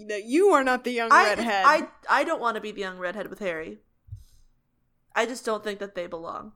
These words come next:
Speaker 2: together.
Speaker 1: J K Rowling has said that she thinks that Hermione and Harry would make a better match.
Speaker 2: I prefer that,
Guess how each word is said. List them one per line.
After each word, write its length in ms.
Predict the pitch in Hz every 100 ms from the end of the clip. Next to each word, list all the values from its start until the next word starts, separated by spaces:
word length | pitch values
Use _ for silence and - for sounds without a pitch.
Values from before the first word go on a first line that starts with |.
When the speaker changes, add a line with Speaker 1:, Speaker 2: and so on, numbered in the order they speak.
| _ _ _ _
Speaker 2:
together. 480 | 202 - - - 220 _ _ _ _ _ _ _ _ _ _ _ _ _ - -
Speaker 1:
J 240 | 233 254
K 220 | 285 349
Rowling 420 | 349 311 330 302 220
has 320 | 214 233 233
said 300 | - 220 202
that 160 | 175
she 160 | - 202
thinks 280 | 202 208 -
that 160 | 196
Hermione 520 | 202 202 180 180 180 175
and 80 | 190
Harry 240 | 180 180
would 140 | 180 175
make 200 | 175 185
a 40 |
better 280 | 180 175 180
match. 140 | 208
Speaker 2:
I 20 | 214
prefer 400 | 262 - 294 302
that, 280 | 156 147